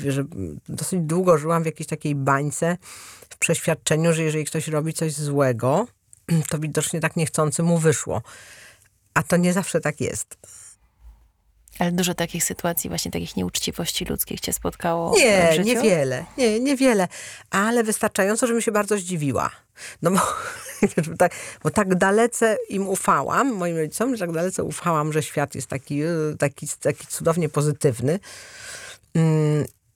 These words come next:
Speaker 1: i, i pewnych rzeczy, jakby pewne rzeczy mi trudno zrozumieć, że ktoś może tak zupełnie inaczej myśleć, że może mieć kompletnie inny system wartości.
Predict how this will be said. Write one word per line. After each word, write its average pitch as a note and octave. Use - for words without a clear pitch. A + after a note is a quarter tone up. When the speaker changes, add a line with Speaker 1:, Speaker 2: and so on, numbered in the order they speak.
Speaker 1:
i, D#3
i -
pewnych G3
rzeczy, G3+
jakby F#3
pewne F#3
rzeczy G3+
mi G3
trudno G3
zrozumieć, E3+
że B2
ktoś -
może D#3
tak E3
zupełnie E3+
inaczej F3
myśleć, E3+
że D3
może C3+
mieć D#3+
kompletnie E3+
inny E3
system E3
wartości. E3